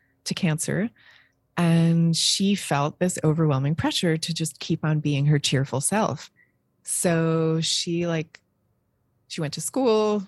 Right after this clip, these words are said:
right after losing him, math, history, everything. She did that every day for, like, six, seven months. And what happens? She develops bulimia. Um, she's, like, secretly going into the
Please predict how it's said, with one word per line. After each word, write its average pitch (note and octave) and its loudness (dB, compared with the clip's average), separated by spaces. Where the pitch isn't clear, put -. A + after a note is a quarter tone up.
right E3+ 0
after E3+ 0
losing F#3 0
him, E3 0
math, F3+ 0
history, F#3 -2
everything. F3 0
She - -2
did F3 -2
that D#3+ 0
every F3+ 2
day D#3+ 4
for, D#3+ -2
like, C#3 -2
six, - -2
seven E3 0
months. D#3+ 2
And F#3 4
what G3 4
happens? G#3 4
She G#3+ 2
develops G3 4
bulimia. F#3 2
Um, D#3 0
she's, - -4
like, D#3+ -2
secretly F3 0
going D3+ 0
into C#3+ -2
the C#3+ -4